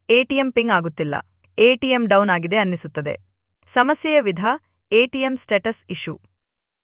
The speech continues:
ಸ್ಥಳ: ಬೆಲ್ಲವಿ ಟಮ್ಕರ್, ಟಮ್ಕರ್ ಡಿಸ್ಟ್ರಿಕ್ಟ್. ಎ ಟಿ ಎಂ ಐ ಡಿ ನಾಲ್ಕು ಸೊನ್ನೆ ಆರು ಸೊನ್ನೆ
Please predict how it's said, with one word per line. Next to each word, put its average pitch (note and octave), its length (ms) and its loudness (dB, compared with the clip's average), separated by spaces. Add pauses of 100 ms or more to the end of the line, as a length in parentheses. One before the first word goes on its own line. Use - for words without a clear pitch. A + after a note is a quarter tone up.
(240)
ಸ್ಥಳ: A#3 280 4
ಬೆಲ್ಲವಿ A3+ 420 4
ಟಮ್ಕರ್, G3 460 -2 (240)
ಟಮ್ಕರ್ A3+ 460 2
ಡಿಸ್ಟ್ರಿಕ್ಟ್. - 420 -10 (100)
ಎ A#3 120 6 (100)
ಟಿ C#4+ 40 0
ಎಂ C4+ 240 2
ಐ - 20 2 (100)
ಡಿ A3 60 0 (100)
ನಾಲ್ಕು E3+ 300 -2 (280)
ಸೊನ್ನೆ F#3 300 0 (180)
ಆರು F3+ 300 4 (260)
ಸೊನ್ನೆ F#3 300 -2